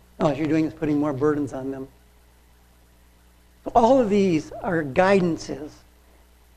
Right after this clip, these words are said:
for us. And the book of Proverbs, as everybody knows here, is a very long book. And there's a lot of wisdom in there. Proverbs twenty-two, twenty-four, "Make no friendship with an angry man, and with a furious man do not go."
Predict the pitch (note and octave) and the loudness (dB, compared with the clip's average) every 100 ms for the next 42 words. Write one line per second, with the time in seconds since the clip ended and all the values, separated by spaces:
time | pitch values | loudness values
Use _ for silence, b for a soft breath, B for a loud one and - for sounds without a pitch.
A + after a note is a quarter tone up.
0 | - F#3+ F#3 C#3+ C3+ - E3 D#3+ E3 B3+ | 0 4 4 2 -2 -2 0 2 0 0
1 | D#3 G#3+ F3 - G3 G3 F3+ E3 C#3+ C3+ | 0 2 -2 0 4 4 4 0 -2 -4
2 | D3 D#3+ D#3+ D#3+ D#3+ D#3 D3 D3+ C3 A#2+ | -2 -2 -2 -2 -2 -2 -4 -2 -4 -4
3 | B2+ D3+ D#3 D3+ D#3 C#3+ B2+ B2+ C#3 - | -4 -2 -2 -2 -2 -4 -6 -6 -6 -8
4 | - _ _ D3+ C#3 B2 C3 C#3+ F3 F#3+ | -20 _ _ -12 -10 -8 -6 -2 2 2
5 | F#3 F3 C3 C#3+ C3+ C3+ C3 B2 b b | 2 2 -2 -4 -4 -4 -6 -10 b b
6 | b - G3+ F#3+ E3 - G3 F#3+ D#3+ - | b 2 4 4 2 -2 0 2 0 0
7 | G3+ - G3 E3+ - A#3+ C#4 - B B | -2 0 0 0 2 0 0 -4 B B
8 | G3 G3+ G3+ G#3+ - G#3 G#3 F3 C#3+ D3+ | 2 4 4 2 6 4 4 0 0 0
9 | D3 D#3 G3+ G3+ G3 F#3+ D#3+ D3 - _ | 2 2 4 4 4 2 0 -4 -10 _
10 | _ _ _ _ - F#3 E3+ D3 D3 A#2+ | _ _ _ _ 0 2 2 2 -2 0
11 | F#3+ G3+ G3 F#3 E3 F#3 F#3 D#3 C#3 C#3+ | 4 6 6 4 -4 -2 0 -2 -2 -2
12 | C#3+ D#3+ E3+ - C#3+ D3+ D#3 C#3+ - | 0 0 0 -4 -2 0 2 2 -2